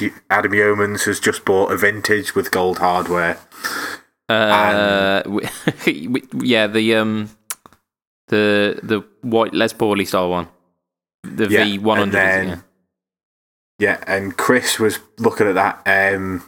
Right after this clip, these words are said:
Speaker 1: Gretsch that you were talking about last week, which again had gold hardware.
Speaker 2: Oh, it was, it was many, many, many weeks ago. This was. It weren't last week, was it?
Speaker 1: Was it?
Speaker 2: Yeah.
Speaker 1: Was the Gretsch not? Maybe, uh, whenever it was, it might have been a while ago.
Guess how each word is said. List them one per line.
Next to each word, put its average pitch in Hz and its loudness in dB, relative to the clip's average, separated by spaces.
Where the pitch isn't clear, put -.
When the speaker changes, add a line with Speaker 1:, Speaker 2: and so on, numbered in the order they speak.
Speaker 1:
Gretsch 107 2
that - -4
you 104 0
were - -4
talking 101 0
about 92 2
last 98 0
week, 95 -2
which - -8
again 95 2
had 92 -2
gold 92 0
hardware. 85 0
Speaker 2:
Oh, 110 2
it 107 0
was, 104 -4
it 117 -2
was 110 -4
many, 104 0
many, 101 -2
many 92 -2
weeks 92 0
ago. 101 0
This 92 -4
was. 90 -4
It 98 -2
weren't 101 0
last 92 -4
week, 90 -4
was 95 -4
it? 107 -4
Speaker 1:
Was - -4
it? - -8
Speaker 2:
Yeah. 104 2
Speaker 1:
Was 95 -4
the 202 0
Gretsch - -2
not? 196 -2
Maybe, 127 2
uh, - 0
whenever 143 4
it 92 0
was, 90 -2
it 107 -2
might 110 0
have 87 -2
been 95 0
a 87 -2
while 85 0
ago. 85 -2